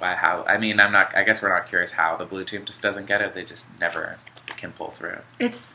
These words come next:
Speaker 2: yeah, it's crazy.
Speaker 1: Yeah.
Speaker 2: And they even seemed, as Anissa said, to be,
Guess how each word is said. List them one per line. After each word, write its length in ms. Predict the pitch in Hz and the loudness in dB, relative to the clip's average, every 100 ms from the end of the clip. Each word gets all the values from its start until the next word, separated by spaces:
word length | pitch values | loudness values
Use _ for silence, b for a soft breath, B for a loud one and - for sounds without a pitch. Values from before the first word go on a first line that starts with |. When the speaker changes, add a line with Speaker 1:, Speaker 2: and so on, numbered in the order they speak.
| 214 | -6
Speaker 2:
yeah, 280 | 190 202 208 | -4 -4 -4
it's 220 | 226 - | -6 -6
crazy. 480 | - 254 233 185 185 | 0 0 0 -2 -4
Speaker 1:
Yeah. 80 | 226 | -4
Speaker 2:
And 200 | 233 208 220 | -6 -6 0
they 120 | 269 | 2
even 280 | 294 349 311 | 4 2 0
seemed, 400 | 285 277 277 247 | 0 -2 -4 2
as 180 | 220 226 | 2 4
Anissa 380 | 220 220 220 202 | 0 -4 -4 -8
said, 400 | - 226 214 - | 0 2 2 -2
to 100 | 202 | -8
be, 180 | 214 | -8